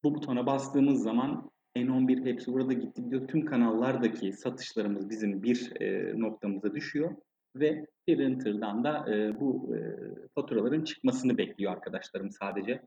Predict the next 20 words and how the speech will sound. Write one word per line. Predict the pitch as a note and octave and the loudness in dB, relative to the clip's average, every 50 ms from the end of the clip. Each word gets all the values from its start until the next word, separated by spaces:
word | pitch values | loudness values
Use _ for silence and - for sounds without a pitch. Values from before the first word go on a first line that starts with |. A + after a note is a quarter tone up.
| _ - | _ -4
öyle | G#2 G2+ G2+ F#2+ | -2 -2 -2 -4
söyleyeyim. | - - F#2 F#2+ A2 B2 C3 - _ _ _ _ _ _ _ - | -6 -6 -6 -6 -6 -6 -10 -12 _ _ _ _ _ _ _ 2
Burada | C#3+ D3 C#3+ C#3+ - | 4 6 8 8 6
da | C#3+ D3 - - - - - | 6 4 2 0 -4 -4 -4
artık, | B2+ - - - C3+ - - | -4 -4 -2 -2 -2 0 2
hani, | C3 C3 C3+ C3+ C3+ - - - _ _ - | 2 4 4 2 0 -4 -12 -16 _ _ 2
printer'ımızı | B2+ C3+ C3 B2+ - B2+ A#2+ A#2+ B2 C#3+ A#2+ | 4 4 4 4 4 4 4 6 6 4 4
daha | B2+ C3 C3+ | 2 2 2
güçlü, | B2+ B2 A#2 - - - C3 B2 - - | 2 0 -2 -2 0 2 4 4 6 6
eee, | G#2+ G#2 G#2 G#2 G#2 G#2 D3 G#3 G#3 - | 6 6 6 6 6 6 6 4 4 2
almak, | G#2+ G#2+ G#2 G2 G2+ A2+ A#2 - - | 2 2 2 2 2 0 -2 -4 -6
işte, | - - - - A#2 | -10 -6 0 2 2
ne | A2+ | 4
bileyim, | A2+ B2 B2 A#2+ A#2+ | 4 4 4 6 6
daha | A#2+ B2 B2 B2 | 4 4 2 2
hızlı | A#2+ G#2+ B2 C3+ C3 | 0 0 0 -2 -4
çıkarsın | - - - - G#2+ - - - A2+ G#2 G#2 A2+ G#2+ | -6 -6 -4 -4 -4 -2 -2 0 2 2 2 0 0
gibi | G#2 G2+ G#2+ G#2+ | 0 0 2 2
bir | B2+ B2+ C3 - A#2 - | 0 0 0 -2 -6 -2
şeylere | - B2+ A#2 A2 A2 A2 A2+ A#2 A#2 A#2 - | 2 4 6 6 6 8 6 6 6 4 0